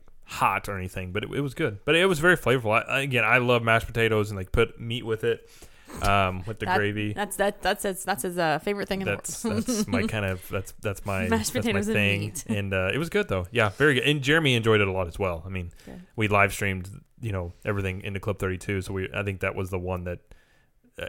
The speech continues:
Speaker 1: even I think, I, I know Nate liked his, his, um, corned beef and cabbage, but I think most people said that the bangers and mash was, was really good.
Speaker 2: Yeah. Good. Good.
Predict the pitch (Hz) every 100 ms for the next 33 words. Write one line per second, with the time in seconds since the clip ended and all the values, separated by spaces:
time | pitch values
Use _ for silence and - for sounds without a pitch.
0 | - 131 113 101 101 135 127 - 165 -
1 | 170 233 247 120 117 - 123 120 127 123
2 | 107 110 113 - 131 117 113 - 123 117
3 | 107 - 107 104 95 90 90 - - -
4 | _ - 127 113 110 101 95 101 101 104
5 | - 110 101 113 101 101 92 101 90 87
6 | 95 87 87 95 87 92 87 87 85 85
7 | - 85 - _ - 113 104 90 90 82
8 | 85 85 82 - _ _ - 170 147 160
9 | - _ _ - 440 214 - _ _ _
10 | - 240